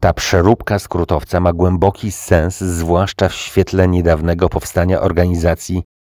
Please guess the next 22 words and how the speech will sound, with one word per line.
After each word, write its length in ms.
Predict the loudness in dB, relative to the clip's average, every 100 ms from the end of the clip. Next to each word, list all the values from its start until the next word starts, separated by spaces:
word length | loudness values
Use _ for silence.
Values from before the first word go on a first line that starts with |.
| _ _ _ _ 0
L 200 | 2 2
G 160 | 0
B 200 | 4 4
International. 760 | 4 0 0 2 2 0 -4 -6 -8 _ _ _ _ _ _
Pierwotny 560 | 2 2 4 2 4 2
ruch 340 | 4 4 4 2
uległ 400 | 2 4 4 0
wrogiemu 480 | -2 -2 0 0 -2
przejęciu 500 | 0 0 0 -2 -6
przez 300 | -2 -2 -2 -12 -8
z 220 | -6 0
jednej 280 | 2 4 2
strony 400 | 2 2 4 4
radykalną 600 | 4 2 0 2 2 2
tak 180 | -2 0
zwaną 300 | 0 2 0
ideologię 680 | -2 2 4 4 2 0 0
trans, 460 | 0 0 0 -6 _ -2
a 160 | 2
używając 480 | 4 4 4 4 4
do 120 | 0
opisu 400 | 0 -2 -2 -4